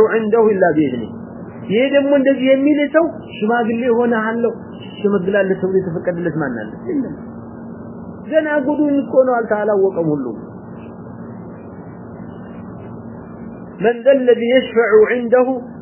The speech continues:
ኢላ ቢኢዝኒህ»፣ ያኒ የንፊ ሱብሓነሁ ወተዓላ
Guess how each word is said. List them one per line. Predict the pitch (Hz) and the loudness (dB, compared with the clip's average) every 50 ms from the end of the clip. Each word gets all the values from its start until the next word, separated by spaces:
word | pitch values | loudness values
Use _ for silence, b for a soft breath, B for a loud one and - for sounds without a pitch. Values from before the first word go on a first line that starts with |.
| - - - | -12 -6 -2
ኢላ | 202 220 220 208 202 190 180 | -2 0 0 2 4 4 4
ቢኢዝኒህ»፣ | 165 165 208 196 185 160 160 151 135 - - - - B B B B B B B B - | 2 2 0 0 2 2 4 2 2 0 -2 -8 -12 B B B B B B B B -4
ያኒ | 185 247 277 254 233 214 180 160 139 123 - 151 | 0 2 2 4 4 2 2 2 0 -2 -4 -2
የንፊ | 175 247 277 277 214 - 214 202 | 0 0 0 0 0 -2 -2 -2
ሱብሓነሁ | 156 185 196 160 - 254 262 247 240 214 190 | -2 -2 -4 -4 -2 -2 0 0 0 0 0
ወተዓላ | 202 202 - 220 214 220 240 240 | 0 0 0 0 2 2 2 2